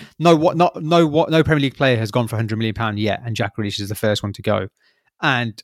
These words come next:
you know, Jack Grealish, if you think about it, what has he done at Villa? Yes, he was, you know, a massive prospect when he first came out. He's had this year, these years of, of nothingness, really, where he's, he's sort of almost wasted his talents and he's rebuilt himself. Uh, but, you know, let's, let's not forget, under Steve Bruce, we didn't get promoted with Jack Grealish at the team.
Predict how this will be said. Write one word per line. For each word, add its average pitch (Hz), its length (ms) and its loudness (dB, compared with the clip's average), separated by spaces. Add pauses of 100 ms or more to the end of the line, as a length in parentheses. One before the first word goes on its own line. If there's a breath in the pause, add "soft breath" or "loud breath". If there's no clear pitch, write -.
(140)
you 131 80 -6
know, 107 80 -6
Jack 143 200 0
Grealish, 117 320 -2 (120)
if 127 40 -12
you 143 60 -4
think 147 220 -2
about 110 200 -2
it, 110 80 -6
what 143 120 0
has 120 100 -4
he 120 80 -4
done 113 160 -4
at 101 140 -10
Villa? 101 200 -4
Yes, 135 280 0
he 117 200 0
was, 104 240 -6
you 180 100 -10
know, 101 260 -6
a 87 120 -8
massive 131 360 -8
prospect - 420 -10
when 113 80 -8
he 107 60 -6
first 117 280 -6
came 110 240 -4
out. 110 200 -2 (400 soft breath)
He's 107 80 -8
had 113 160 0
this 110 160 -4
year, 120 360 2
these 117 240 -2
years 120 360 4
of, 107 240 0
of 107 100 -6
nothingness, 110 560 0
really, 107 300 4
where 107 160 2
he's, 104 320 -2 (140)
he's 117 120 -2
sort 107 140 0
of 101 120 -4 (140)
almost 117 260 -2
wasted 107 320 0
his 104 80 0
talents 110 300 -2
and 107 100 0
he's 101 140 0
rebuilt 110 380 0
himself. 107 500 -6 (720 loud breath)
Uh, 120 220 0
but, - 240 -8
you 180 80 -4
know, 131 100 2
let's, 160 240 0
let's 170 260 -2
not 143 140 -2
forget, 127 400 0
under 131 160 0
Steve 123 320 0
Bruce, 127 320 0
we 113 60 -4
didn't 120 160 2
get 117 120 -2
promoted 113 440 -2
with 110 100 -2
Jack 104 240 -2
Grealish 110 220 -2
at 113 80 -8
the 110 40 -14
team. 113 300 -2